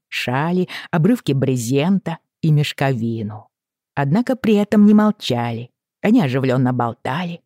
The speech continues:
сыпали сальными шуточками, спорили, изредка отходили, чтобы помочиться в снег,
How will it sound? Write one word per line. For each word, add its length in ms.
сыпали 400
сальными 480
шуточками, 880
спорили, 840
изредка 440
отходили, 480
чтобы 300
помочиться 680
в 60
снег, 520